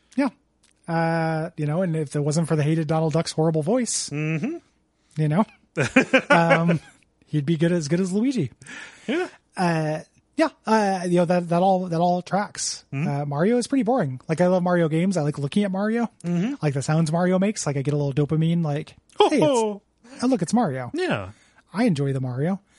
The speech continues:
Speaker 1: Um, dresses up as a cat, dresses up as a bee. These are all
Speaker 2: Mm-hmm.
Speaker 1: good things.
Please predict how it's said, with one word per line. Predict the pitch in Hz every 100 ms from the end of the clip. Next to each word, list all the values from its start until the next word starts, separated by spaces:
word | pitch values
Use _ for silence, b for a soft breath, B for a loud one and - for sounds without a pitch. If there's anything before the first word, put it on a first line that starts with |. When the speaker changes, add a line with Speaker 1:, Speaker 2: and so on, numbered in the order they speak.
| B B B B B
Speaker 1:
Um, | 143 135
dresses | 151 147
up | 147
as | 127
a | 139
cat, | 185 196
dresses | 151 160
up | 135
as | 135
a |
bee. | 131 180 226 - _
These | 196 180
are |
all | 151
Speaker 2:
Mm-hmm. | 147
Speaker 1:
good | 135
things. | 160 196 -